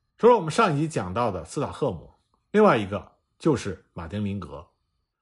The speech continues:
马丁林格是一八九四年十二月出生在挪威。一九一五年的时候，他毕业于美国军事学校，担任士官。虽然他在军事学校的成绩优异，可是马丁林格他的兴趣爱好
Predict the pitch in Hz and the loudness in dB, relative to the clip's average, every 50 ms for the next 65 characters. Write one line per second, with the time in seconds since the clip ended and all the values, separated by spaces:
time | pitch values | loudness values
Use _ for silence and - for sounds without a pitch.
0 | _ _ _ _ _ _ - 190 214 233 269 277 269 262 254 208 156 147 165 185 | _ _ _ _ _ _ 0 2 4 4 4 4 2 0 0 2 4 4 6 4
1 | 185 - 196 175 175 175 214 208 208 208 - 120 92 92 - - - 185 - 95 | 4 2 0 -2 0 2 4 4 4 2 0 -6 -8 -8 -8 -6 -4 -4 -4 -4
2 | 87 95 95 - - 170 175 147 110 95 82 76 - - _ _ - - 139 120 | -6 -8 -8 -4 0 0 2 2 0 -2 -6 -10 -12 -18 _ _ -12 -10 -8 -6
3 | 123 131 110 98 87 80 76 82 98 110 110 - - _ _ _ _ _ _ _ | -4 -4 -4 -4 -6 -8 -8 -8 -6 -6 -8 -8 -10 _ _ _ _ _ _ _
4 | _ _ _ _ _ _ - 233 240 208 165 180 220 226 180 131 107 98 92 90 | _ _ _ _ _ _ 2 6 6 6 6 6 4 2 2 0 0 -2 -4 -4
5 | 85 85 - - 85 87 - - - _ _ _ _ - - 147 151 - 202 190 | -6 -8 -8 -8 -10 -10 -12 -12 -16 _ _ _ _ -6 -4 -4 0 2 4 4
6 | 151 117 101 98 107 - - _ - 98 95 90 92 107 120 - - 175 160 127 | 4 4 2 0 -2 -4 -6 _ -8 -6 -6 -4 -2 -2 -2 -2 -2 -2 -2 -2
7 | 110 92 - 80 - - 139 - - - _ _ _ _ _ _ _ _ _ _ | -4 -8 -10 -8 -6 -4 -4 -4 -6 -10 _ _ _ _ _ _ _ _ _ _
8 | - 170 180 185 180 - - 170 127 90 - 107 113 - - _ _ _ _ _ | 0 2 2 4 2 0 -2 -4 -6 -4 -4 -4 -6 -6 -10 _ _ _ _ _
9 | _ _ _ _ _ - 254 285 302 254 262 285 254 175 - - 254 247 233 - | _ _ _ _ _ 4 4 4 4 4 4 4 4 2 0 0 -2 0 0 -2
10 | - - 139 151 170 - 190 143 117 95 - - 127 147 135 110 123 143 156 160 | -2 -2 -2 -2 0 2 2 2 2 0 -2 -6 -6 -6 -6 -6 -6 -6 -6 -6
11 | - - - - _ _ _ _ _ _ _ _ - - 135 131 208 185 147 107 | -8 -12 -16 -20 _ _ _ _ _ _ _ _ -4 -2 0 2 2 2 2 2
12 | 92 117 151 165 147 147 151 135 87 82 - - - _ _ - - 160 165 160 | 0 -2 -2 -2 -2 -2 -4 -6 -6 -8 -8 -10 -12 _ _ -8 -4 -4 -4 -2
13 | - 226 180 123 - 160 143 135 107 95 101 90 - - _ | -2 -2 -2 -2 0 -2 -2 -2 -4 -6 -8 -12 -12 -16 _